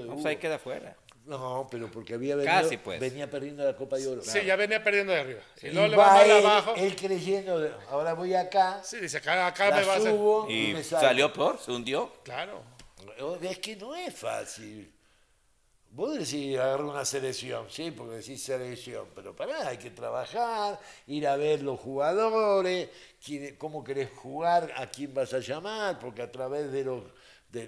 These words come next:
Speaker 1: de, del sistema que vas a emplear, que a vos te gusta, es
Speaker 3: Tienes
Speaker 1: el,
Speaker 3: que preguntar a los
Speaker 1: es
Speaker 3: entrenadores,
Speaker 1: el,
Speaker 3: "Oye, ¿cómo, este cómo se
Speaker 1: el
Speaker 3: desarrolla?
Speaker 1: jugador,
Speaker 3: ¿Está
Speaker 1: ¿cómo
Speaker 3: bien?".
Speaker 1: está? ¿Con qué
Speaker 3: Sí.
Speaker 1: característica? No es lo mismo jugar un cuatro dos, que dicen ahora tres uno,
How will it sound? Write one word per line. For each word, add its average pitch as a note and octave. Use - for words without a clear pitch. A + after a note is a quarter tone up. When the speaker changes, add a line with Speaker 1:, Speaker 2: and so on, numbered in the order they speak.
Speaker 1:
de, A2+
del A2
sistema D3+
que G#2
vas A#2+
a -
emplear, C3+
que -
a A2
vos B2
te D3+
gusta, F3+
es A#2
Speaker 3:
Tienes C3
Speaker 1:
el, -
Speaker 3:
que F3+
preguntar D#3+
a -
los D3+
Speaker 1:
es D3+
Speaker 3:
entrenadores, D3+
Speaker 1:
el, F3+
Speaker 3:
"Oye, E3
¿cómo, E3+
este F3+
cómo F3
se F3
Speaker 1:
el E3
Speaker 3:
desarrolla? D#3
Speaker 1:
jugador, F#3
Speaker 3:
¿Está E3+
Speaker 1:
¿cómo F3+
Speaker 3:
bien?". F3+
Speaker 1:
está? F#3
¿Con D#3+
qué F3
Speaker 3:
Sí. F#3
Speaker 1:
característica? D3
No D#3+
es F#3
lo F3
mismo F#3
jugar D3+
un B2+
cuatro D#3
dos, C#3+
que G#2+
dicen A2+
ahora A#2
tres A#2
uno, A#2+